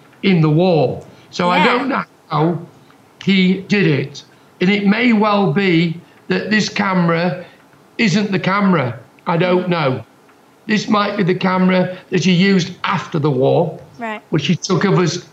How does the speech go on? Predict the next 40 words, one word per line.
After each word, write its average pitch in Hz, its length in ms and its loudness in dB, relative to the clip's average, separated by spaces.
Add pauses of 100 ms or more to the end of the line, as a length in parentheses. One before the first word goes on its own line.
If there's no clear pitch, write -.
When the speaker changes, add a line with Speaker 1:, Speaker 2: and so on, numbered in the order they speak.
Speaker 1:
as 180 180 -2
kids 180 380 -2
in 156 100 4
the 156 80 2
fifties. 151 720 -4 (280)
Okay? 202 460 -4 (520)
Speaker 2:
Okay. - 180 -4 (140)
Speaker 1:
But, 185 180 -8
um, 185 180 0 (760)
but 185 240 -2
so, 185 500 0 (220)
so 180 480 -2
if 190 140 -2
anybody 226 480 0
picks - 360 -4
up 220 200 0
on 170 280 2
me, 170 380 0 (360)
there's 165 160 0
a 185 60 2
good 196 220 2
chance 180 400 -2
that 175 300 -4
this 175 400 -2 (100)
wasn't 170 340 0
the 147 80 -4
camera, 151 540 -2 (840)
but 170 180 0
it's 165 140 -2
the 180 80 -2
camera 190 360 2
that 175 200 0
took 185 180 0
all 165 140 2
the 151 100 0
pictures 165 540 -4 (260)
in 156 80 2
the 160 80 2
nineteen 160 380 -2
fifties. - 580 -4